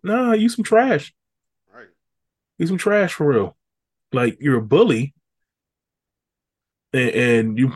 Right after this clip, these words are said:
Speaker 1: you put on the good smoke and mirrors game. So the rest of the world didn't, didn't know until you started coming over here now, you know?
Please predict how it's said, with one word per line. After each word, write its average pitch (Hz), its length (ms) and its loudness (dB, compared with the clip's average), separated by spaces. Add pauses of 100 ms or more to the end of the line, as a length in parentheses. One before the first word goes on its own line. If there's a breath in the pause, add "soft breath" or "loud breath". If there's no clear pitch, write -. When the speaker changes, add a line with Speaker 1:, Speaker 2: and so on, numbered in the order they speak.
(100)
Speaker 1:
you 151 120 0
put 139 180 2
on 131 120 0
the 123 80 0
good 127 160 0
smoke 131 280 -2
and 120 80 2
mirrors 135 320 2
game. 95 260 -6 (420 loud breath)
So - 120 0
the 254 60 0
rest 240 220 0
of 240 40 2
the 220 60 4
world 220 240 6
didn't, 175 480 -2
didn't 170 240 2
know 233 160 4
until 160 180 2
you 147 80 2
started 143 280 -2
coming 196 200 2
over 262 200 2
here 107 180 -2
now, 80 180 -12 (180)
you 151 120 0
know? 156 260 0